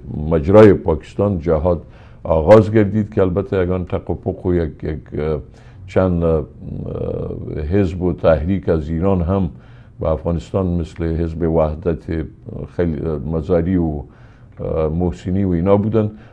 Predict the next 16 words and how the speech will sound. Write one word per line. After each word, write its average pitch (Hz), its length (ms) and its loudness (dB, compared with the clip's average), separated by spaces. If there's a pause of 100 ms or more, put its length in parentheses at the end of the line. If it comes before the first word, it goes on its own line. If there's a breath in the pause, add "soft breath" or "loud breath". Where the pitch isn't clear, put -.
مگر 101 220 4
هفت 117 360 8
رهبر 95 420 6
عمده 95 440 4
و 101 160 4
جنگ 92 400 2
عمده 82 360 2
هشتاد 87 460 2
درصد 82 400 -4
از 78 260 -4
او 104 60 -2
از 87 100 -6
پاکستان 85 500 -4
سوق 78 320 -4
اداره 80 320 0
می‌گردید. 110 540 4